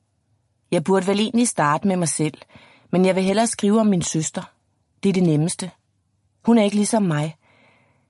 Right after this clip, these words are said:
Det kan undre mig, at vi overhovedet er i familie. At hun og jeg er født af de samme forældre. Vi ligner ikke engang hinanden.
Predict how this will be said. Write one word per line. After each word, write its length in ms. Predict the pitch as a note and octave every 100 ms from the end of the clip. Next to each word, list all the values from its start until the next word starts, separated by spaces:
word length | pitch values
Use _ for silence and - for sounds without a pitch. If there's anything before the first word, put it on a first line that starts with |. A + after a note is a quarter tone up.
| _ _ -
Det 100 | E3+
kan 100 | F#3
undre 300 | F3 F3+ G3+
mig, 160 | G3+
at 60 | E3+
vi 100 | F3
overhovedet 460 | D#3 D3 D#3 E3+ F3
er 80 |
i 80 | D3
familie. 480 | C#3 D3+ D#3 - F3 - _ _ _ _
At 140 | G#3 G#3
hun 220 | A3+ B3+
og 80 | C4
jeg 220 | A3 A#3+
er 40 |
født 300 | A#3 A#3+ A#3
af 80 | A3+
de 100 | F3+
samme 280 | - E3 F#3+
forældre. 460 | F3+ D#3 - F3 F3 _ _ _ - - -
Vi 120 | G3+
ligner 280 | G#3+ C4 F#3
ikke 140 | D3+
engang 260 | D#3+ D#3+ F3+
hinanden. 440 | F3 E3 E3+